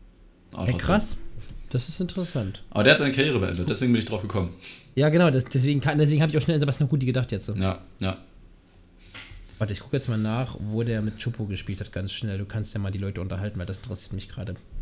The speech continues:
Speaker 2: brennend.
Speaker 1: Ja, ähm, wir können schon mal, also wir, für alle, die, ähm, das nicht ganz genau mitgeschnitten haben, wir nehmen heute am Donnerstag auf. Das heißt, wenn wir irgendwann mal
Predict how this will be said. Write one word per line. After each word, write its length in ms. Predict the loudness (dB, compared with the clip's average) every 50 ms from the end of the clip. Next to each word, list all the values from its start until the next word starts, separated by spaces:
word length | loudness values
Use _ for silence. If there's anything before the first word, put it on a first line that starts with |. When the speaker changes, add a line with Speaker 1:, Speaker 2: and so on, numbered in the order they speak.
| -4 -4
Speaker 2:
brennend. 640 | -6 -4 -2 0 0 2 2 2 0 -2 -4 -8 -16 -20 -20 -20 -20 -20 -20 -20 -20 -10 -4
Speaker 1:
Ja, 340 | -2 -2 -2 -2 -2 -4 -4 -6 -12 -16 -6 4
ähm, 460 | 6 6 6 6 4 2 0 2 2
wir 80 | 2 2
können 180 | 2 2 2
schon 120 | 4 2 2
mal, 240 | 4 4 4 4 4
also 220 | 4 2 2 2
wir, 260 | 2 2 2 0 0 -2 -8
für 220 | -2 2 2 4 4
alle, 180 | 4 4 2
die, 320 | 2 0 0 0 0 0 -2 -4 -8 -16 -20 -14 -8
ähm, 440 | -4 -2 0 0 0 0 -2 -2 -4 -8 -14 -20 _ _
das 160 | _ -4 0 0
nicht 240 | 0 0 -2 0
ganz 280 | 0 0 0 0 -2 -2
genau 260 | -2 0 0 2 2
mitgeschnitten 480 | 0 0 -2 -6 -6 -4 -4 -4 -2 -2
haben, 240 | -2 -2 -2 -4 -6 -10 -18 -20 -20 -20 -20 -20 -12 _
wir 440 | 0 2 2 4 4 2 2 0 2
nehmen 160 | 4 6 8 8
heute 120 | 8 6
am 80 | 6 4
Donnerstag 400 | 4 4 4 2 2 0 0 2
auf. 320 | 2 2 2 2 0 -2
Das 160 | -2 2 4
heißt, 160 | 4 4 4
wenn 100 | 4 2
wir 160 | 2 2 4 6
irgendwann 400 | 8 8 10 8 8 6 6 6
mal 180 | 6 4 4